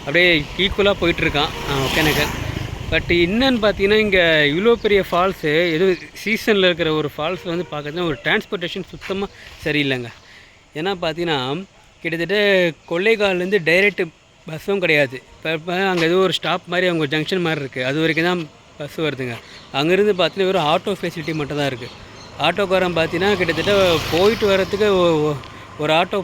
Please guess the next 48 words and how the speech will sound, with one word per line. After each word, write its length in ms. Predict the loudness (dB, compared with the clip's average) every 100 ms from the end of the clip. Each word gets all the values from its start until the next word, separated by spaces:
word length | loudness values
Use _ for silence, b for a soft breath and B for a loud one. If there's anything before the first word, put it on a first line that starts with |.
| -2
போயிட்டு 240 | -2 0
வரணும்னா 260 | 0 0 -2
கிட்டத்தட்ட 320 | -2 -4 -4 -6
சிக்ஸ் 180 | -4 -2
ஹண்ட்ரட் 180 | -2 -4
ருப்பீஸ் 240 | -4 -4
கேட்குறாங்க. 360 | -2 -2 -4 -8 -14
எனக்கு 180 | -10 -6
தெரிஞ்சு 200 | -2 0 0
ரொம்ப 160 | 0 0
ஓவர். 200 | 0 -4 B B B -2
எனக்கு 180 | 0 2
தெரிஞ்சு 200 | 2 4
இந்த 100 | 4 4
மாதிரி 140 | 4 4
ஒரு 80 | 4 4
ஆன் 140 | 2
சீசன்லையாவது 420 | 0 0 2 4 4
நீங்க 140 | 4 2
ஒரு 80 | 2
சின்னதா 240 | 0 2 2
ஒரு 60 | 2 0 -4 -4 0
மினி 160 | 0 2
பஸ்ஸோ 240 | 0 0 0 2
இல்ல 100 | 2 0 -6 -4 0
பெரிய 160 | 2 2
பஸ் 160 | 2 2
கூட 100 | 2 4
நீங்க 140 | 4 2
வி-, 80 | 0 -6 -4
விடலாம். 260 | 0 2 2
எனக்கு 160 | 0 -2
தெரிஞ்சு 200 | -2 -4 -4
ஒரு 100 | -4 -2 0
டைமிங் 260 | 2 2 2
மாதிரி 140 | 2
விட்டாலும் 260 | 2 0 0
உங்களுக்கு 240 | 0 -2
வந்து 120 | -2 -4 -8 -8 -2
அதிக 140 | 0 2 2
பேருக்கு 220 | 2 2
வந்து 140 | 0 0
டூரிஸ்ட் 260 | 0 0
ஸ்பாட்டு, 280 | 0 2 2 2 2 0 0
அ, 100 | 0 0
அதிக 140 | 0 0
பேருக்கு 200 | 0 0
வந்து 120 | -2